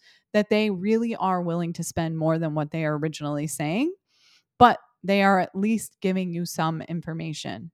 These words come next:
okay? Again, your job is to present your offers. Your job is to present yourself as an expert. Your job is to let them know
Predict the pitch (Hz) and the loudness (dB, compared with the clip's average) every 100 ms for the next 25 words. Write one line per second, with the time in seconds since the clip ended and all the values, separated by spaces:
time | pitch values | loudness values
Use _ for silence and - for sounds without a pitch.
0 | _ 180 185 175 180 - 196 185 196 151 | _ -6 -2 -2 -2 -2 -4 0 -2 -2
1 | 135 - _ _ _ _ _ _ _ _ | -6 -14 _ _ _ _ _ _ _ _
2 | _ _ _ 170 175 226 214 190 180 175 | _ _ _ 0 4 4 4 4 2 0
3 | - 165 - 196 175 202 196 156 156 147 | -4 -10 -8 -8 -6 -2 -2 -2 -4 -4
4 | 151 - - - _ _ - 165 165 151 | -6 -12 -14 -20 _ _ -4 0 0 0
5 | 139 - - 175 - _ - 165 175 185 | -4 -6 -12 -12 -18 _ -6 0 0 0
6 | 180 175 175 - 190 185 202 202 165 151 | 0 0 -4 -4 -6 -4 -2 -2 -2 -4
7 | 156 - - 175 180 - 143 147 - 160 | -6 -12 -2 0 0 0 -2 -2 -4 -6
8 | 156 160 - 147 123 - - - - - | -4 -4 -6 -10 -10 -12 -12 -12 -18 -20
9 | _ _ 165 160 190 220 190 156 147 - | _ _ -2 4 4 4 2 0 -2 -2
10 | 165 160 - 190 180 170 170 196 208 208 | -6 -6 -6 -6 -4 -4 -4 -4 -2 2
11 | 175 143 147 | 2 2 -2